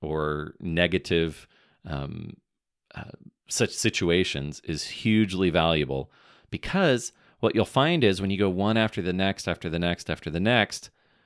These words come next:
you build this kind of immunity to them. You realize, "Man, they're not really that bad. Hey, I'm kinda dealing with these all at once. This is great."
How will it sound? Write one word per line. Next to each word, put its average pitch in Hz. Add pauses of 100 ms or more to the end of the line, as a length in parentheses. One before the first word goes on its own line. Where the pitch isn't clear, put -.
(1160)
you 113
build 135
this 123
kind 117
of 95
immunity 104
to 69
them. 65
You 90
realize, 107
"Man, 170
they're 135
not 170
really 139
that 113
bad. 113
Hey, 139
I'm 113
kinda 175
dealing 110
with 87
these 82
all 82
at -
once. 95
This -
is 82
great." 87